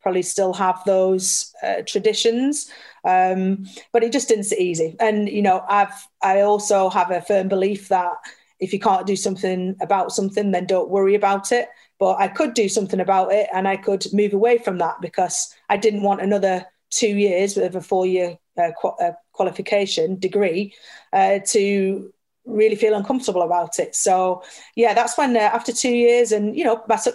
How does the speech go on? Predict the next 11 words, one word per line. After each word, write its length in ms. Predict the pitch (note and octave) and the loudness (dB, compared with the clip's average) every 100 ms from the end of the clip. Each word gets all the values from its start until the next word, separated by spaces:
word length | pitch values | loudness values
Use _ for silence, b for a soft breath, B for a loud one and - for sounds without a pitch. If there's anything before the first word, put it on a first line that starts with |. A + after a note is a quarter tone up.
| - | -2
career 340 | B3+ A#3 D4 | 2 2 4
at, 180 | A#3 - | -2 0
at 140 | G3+ G#3+ | 0 2
Alabama 340 | G#3 G#3 G#3 | 2 2 0
had 100 | G3 | 0
been 120 | G#3 | -2
successful. 640 | F#3+ - - C4+ - A3+ G3 | -2 -4 -2 -2 -2 -2 0
I'd 160 | F3 | 0
won, 460 | F3 F#3+ F#3 F#3 F3+ b b b | -2 -2 -2 -4 -8 b b b
I'd 180 | F3 - | -8 0
got 320 | F#3+ F#3 | 2 2